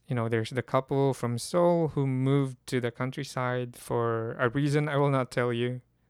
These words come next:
just because. And there's also the story of the grandmother who couldn't speak, and the grandmother who looked tough on the outside but really soft on the inside.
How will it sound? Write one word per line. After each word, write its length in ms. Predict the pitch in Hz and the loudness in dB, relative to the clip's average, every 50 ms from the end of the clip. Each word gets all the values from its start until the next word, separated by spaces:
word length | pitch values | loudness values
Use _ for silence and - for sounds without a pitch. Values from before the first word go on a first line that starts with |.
| _ _ _ | _ _ _
just 240 | - 131 123 - - | -8 -8 -6 -6 -8
because. 500 | - 156 - - - 120 117 113 113 - - - _ _ _ _ _ _ _ _ _ _ - - _ _ _ | -10 -10 -10 -10 -8 -6 -6 -6 -8 -12 -18 -20 _ _ _ _ _ _ _ _ _ _ -20 -20 _ _ _
And 360 | - 139 127 127 123 123 127 | -2 0 2 2 2 2 4
there's 220 | 127 131 131 123 - | 4 4 4 4 4
also 460 | 156 135 139 135 - 147 147 143 139 | 2 2 2 4 4 4 4 4 4
the 120 | 127 123 | 4 2
story 380 | 117 - - - 131 123 123 127 | 0 0 0 0 2 2 2 0
of 180 | 120 117 117 120 | -2 -2 -4 -4
the 80 | 123 | -4
grandmother 800 | 131 131 147 147 151 151 143 139 131 135 135 131 131 127 127 120 - | -2 0 0 0 2 2 2 2 2 2 2 2 2 2 0 -2 -4
who 220 | - 131 120 117 - | -6 -6 -6 -8 -6
couldn't 300 | - 131 123 127 123 117 | -4 -4 -2 -2 -4 -4
speak, 580 | - - - _ - 143 139 135 139 135 - _ _ _ _ _ _ _ _ _ _ _ _ _ - | -8 -12 -12 _ -6 -6 -4 -4 -6 -6 -8 _ _ _ _ _ _ _ _ _ _ _ _ _ -6
and 120 | 127 120 | -4 -2
the 80 | 123 120 | -2 -2
grandmother 680 | 120 123 131 131 131 131 127 127 120 127 123 123 120 | -2 0 0 0 0 0 0 0 0 0 0 0 0
who 100 | 120 123 | 0 -2
looked 300 | 120 120 120 113 110 - _ _ _ _ _ _ _ | -2 -2 -2 -4 -4 -6 _ _ _ _ _ _ _
tough 420 | - - 127 127 135 135 135 - | -2 0 2 2 2 2 0 -2
on 140 | - 127 127 | -4 -4 -2
the 120 | 127 123 120 | 0 0 0
outside 640 | 120 123 - - - 127 120 120 120 117 117 120 | -2 -2 -6 -6 -4 -2 -2 0 -2 -2 -4 -4
but 180 | 117 123 - 156 | -6 -6 -6 -6
really 360 | 151 127 123 123 123 120 117 | -4 -4 -4 -4 -4 -6 -8
soft 340 | 113 - - 123 123 127 - | -8 -8 -8 -8 -8 -6 -8
on 120 | 147 127 | -8 -6
the 160 | 120 123 131 - | -6 -6 -6 -6
inside. 680 | 123 120 120 120 - - 120 120 113 113 117 117 113 | -6 -6 -8 -8 -8 -6 -4 -4 -4 -4 -6 -6 -8